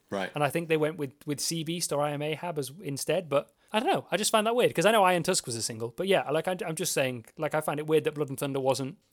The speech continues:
Speaker 2: it's so obviously the lead single of anything.
Speaker 1: Yeah, I mean, it, it's, that opening line we've already said, like, that's so heavy in, in so many different ways.
Speaker 2: I know.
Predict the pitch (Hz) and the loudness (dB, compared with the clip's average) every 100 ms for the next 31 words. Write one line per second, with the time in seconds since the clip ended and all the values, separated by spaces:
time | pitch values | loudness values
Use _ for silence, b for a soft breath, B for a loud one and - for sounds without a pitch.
0 | - - - 185 180 175 - 151 135 143 | -4 4 6 8 6 4 2 0 2 2
1 | 135 156 139 123 120 143 - - 127 - | 2 2 2 0 2 0 0 0 -2 -2
2 | 101 113 113 - 113 110 - - _ _ | -2 0 -2 -4 -4 -2 -4 -8 _ _
3 | 131 123 147 139 127 117 117 139 98 101 | -6 -2 -4 -2 -2 0 0 0 0 -2
4 | 120 104 - 120 113 - 117 - B B | 0 0 0 -2 -2 -6 -6 -8 B B
5 | B - 143 143 - - - 151 180 120 | B -6 -4 -2 -6 -4 -2 0 0 0
6 | 104 92 95 101 110 104 131 120 117 117 | 0 0 0 -2 -2 0 0 0 -2 -2
7 | 113 139 92 - - - 175 226 277 131 | -2 -2 -2 -4 -8 -6 -4 0 0 -2
8 | 110 | -6